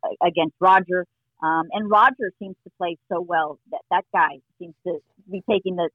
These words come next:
the Indian Wells title. So I think they both have, uh, won so many times and it's Novak, who's won five times. I think he's tied with Federer for the most. Rafa loves playing at Indian Wells. He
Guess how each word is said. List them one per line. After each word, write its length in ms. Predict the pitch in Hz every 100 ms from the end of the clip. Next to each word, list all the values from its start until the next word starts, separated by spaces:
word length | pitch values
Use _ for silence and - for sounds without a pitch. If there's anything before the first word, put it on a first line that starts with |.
| -
the 60 | 160
Indian 340 | 180 170 165
Wells 240 | 165 156 -
title. 240 | 160 147 135 -
So 140 | 202 190 _ _ _ _ _ _ -
I 120 | 247
think 240 | 262 277
they 100 | 226 202
both 240 | 202 220 - - 208
have, 200 | 190 175 -
uh, 340 | 180 165 165 160 _ _ _ _ _ _
won 320 | 175 180 202 190
so 80 | 220
many 220 | 208 202 185
times 320 | 196 185 185 170
and 480 | 185 165 160 160 156 - _ - -
it's 140 | 156 -
Novak, 340 | 185 185 175 -
who's 120 | 165
won 200 | 156 143 -
five 220 | 170 165 _
times. 260 | 175 170 170
I 40 | 143
think 160 | 151
he's 100 | 151 -
tied 220 | 170 165 165 _
with 140 | - -
Federer 260 | 175 165 165
for 100 | -
the 80 | 151
most. 320 | 156 175 175 - _ _ _ -
Rafa 360 | 180 185 175 165
loves 600 | 180 185 185 202 202 180 170 _
playing 260 | 175 170 160 _ -
at 120 | 170
Indian 360 | 175 170 170 165
Wells. 280 | 165 170
He 100 | -